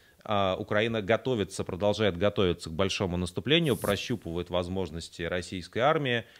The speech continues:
и, а, ведет некие логистические и тактические приготовления, которые затем могут быть развернуты в полномасштабное наступление. А, обратите внимание на термин. А, мы по привычке используем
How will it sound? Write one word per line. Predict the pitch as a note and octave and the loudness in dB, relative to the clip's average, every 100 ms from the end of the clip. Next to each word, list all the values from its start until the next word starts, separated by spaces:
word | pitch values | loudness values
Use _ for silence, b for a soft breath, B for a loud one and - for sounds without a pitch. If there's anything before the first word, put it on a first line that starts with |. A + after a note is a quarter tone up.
| B _ | B _
и, | A2 B2 C3 B2 G2 | -4 0 2 2 2
а, | G2+ G2 | 0 0
ведет | F#2 G2 A#2+ A#2+ | -2 -2 -2 -2
некие | A2 A#2+ - G2+ | -2 -4 -2 -2
логистические | A2+ G#2+ G#2+ - C3 - - - F#2 | -2 -2 -4 -4 -4 -4 -8 -4 -2
и | F#2 G#2+ | -2 -2
тактические | G2+ F2 - A2 - - F#2 | -2 -4 -4 -8 -8 -8 -8
приготовления, | E2 F#2 F2+ F#2+ G2+ A2 D#2 D2 | -6 -6 -2 0 0 0 -2 -6
которые | - G#2+ G2 | -6 -2 -2
затем | E2+ G2 - C3 | 0 -2 0 0
могут | A#2+ G2 F#2+ | 2 0 -2
быть | D#2+ F2 | -4 -4
развернуты | - E2+ E2+ F2+ E2+ F2 - | -2 -2 -2 -2 -4 -10 -12
в | F2+ G2 | -4 -4
полномасштабное | F#2+ F2+ F2+ E2+ E2+ - F#2+ F2 E2+ D#2+ B B B B | -4 -4 -4 -4 -4 -2 -2 -2 -4 -6 B B B B
наступление. | G2 F#2+ A2+ A2 E2+ C2 - B B B B | -10 -8 -6 -2 -2 -4 -16 B B B B
А, | G#2 G2 G2 | 0 0 0
обратите | - A#2+ C3+ E3+ D3 | 2 2 4 2 0
внимание | C#3+ C#3 A#2+ | 2 4 4
на | A#2 A#2+ | 4 2
термин. | D#3+ F#3+ F#3+ B2+ G#2 - | 4 4 4 2 0 -2
А, | G2+ F#2+ | 0 2
мы | G2+ B2+ | 0 0
по | C3 | -2
привычке | B2 B2 B2+ - G2+ | -2 -2 -2 -4 -4
используем | F#2 A2+ A2 F2+ F#2 G2 | -4 -4 -2 -2 -2 -4